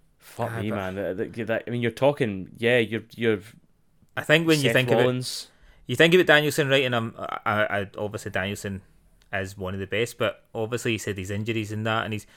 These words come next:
Speaker 2: I feel as if Pac is just fucking. If you, if you get somebody who you love and you find out they're in a match with Pac, you're gonna be like, "It's gonna be a banger."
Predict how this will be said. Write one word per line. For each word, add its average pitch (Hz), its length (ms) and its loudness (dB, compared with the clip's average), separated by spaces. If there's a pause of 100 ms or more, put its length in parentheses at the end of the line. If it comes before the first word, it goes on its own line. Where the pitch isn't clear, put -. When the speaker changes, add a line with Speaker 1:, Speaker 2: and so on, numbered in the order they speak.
(280)
Speaker 2:
I - 60 -4
feel 117 180 0
as 110 100 2
if - 180 -2
Pac 98 320 -2
is 98 120 -6
just - 240 -10
fucking. 87 440 -10 (120)
If 117 140 -2
you, 175 200 8 (360)
if - 160 -2
you 165 160 6
get 143 380 -2
somebody 127 340 4
who 120 100 0
you 117 240 2
love 113 260 6
and 117 120 -2
you 110 80 0
find 107 240 0
out 107 100 2
they're 107 100 2
in 101 80 -4
a 98 60 0
match 98 240 -2
with - 160 -16
Pac, 127 340 4
you're 107 100 -4
gonna 95 140 -4
be 92 60 -4
like, - 120 -6
"It's - 100 -10
gonna 87 120 -8
be 82 60 -6
a 80 40 -6
banger." 80 280 -10